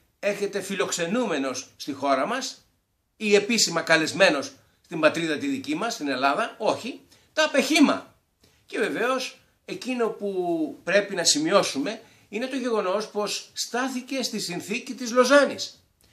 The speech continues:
Και είπε, θα το διαβάσω χαρακτηριστικά, ότι η συνθήκη της Λοζάνης χρειάζεται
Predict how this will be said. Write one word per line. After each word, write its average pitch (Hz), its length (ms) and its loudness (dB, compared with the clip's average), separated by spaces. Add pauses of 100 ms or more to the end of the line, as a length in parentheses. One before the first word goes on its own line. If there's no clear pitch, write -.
(400)
Και 240 100 -4
είπε, 294 440 4
θα 170 140 -10
το 175 80 -10
διαβάσω 165 480 2
χαρακτηριστικά, 156 880 -4 (280)
ότι 214 300 -4
η 202 180 -6
συνθήκη 226 520 -4
της 247 160 -6
Λοζάνης 175 760 0
χρειάζεται 226 880 0